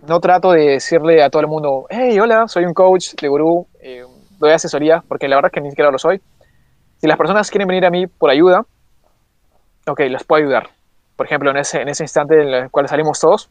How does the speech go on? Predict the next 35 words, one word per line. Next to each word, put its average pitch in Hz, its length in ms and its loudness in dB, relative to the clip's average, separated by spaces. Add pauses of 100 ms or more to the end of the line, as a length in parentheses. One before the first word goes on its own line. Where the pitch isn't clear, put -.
yo 135 140 -4
les 139 100 -6
puedo 147 200 2
dar 143 100 2
unos 147 120 -4
consejos 139 400 -6
y 131 40 -6
eso. - 200 -10 (260)
Pero 147 160 0
si - 140 -4
realmente 180 540 2 (220)
ellos 160 400 -2
quieren 156 420 -4 (400)
enfocarse, 147 640 -2
o 117 80 -12
sea, - 140 -14 (100)
una 160 220 -4
cosa 180 240 -4
más 156 180 -2
personalizada, 151 580 -2 (280)
bueno, 110 280 -8
ahí 135 440 -6 (160)
más, 151 340 -2
demanda 147 360 0
más 156 220 2
mi 151 100 -6
tiempo, 156 340 -2
demanda 139 300 -2
más 139 200 -4
mi 139 80 -6
atención, 147 440 -6 (520)
más 139 160 0
mi 147 80 -6
planificación, 131 540 -6
entonces 131 340 -8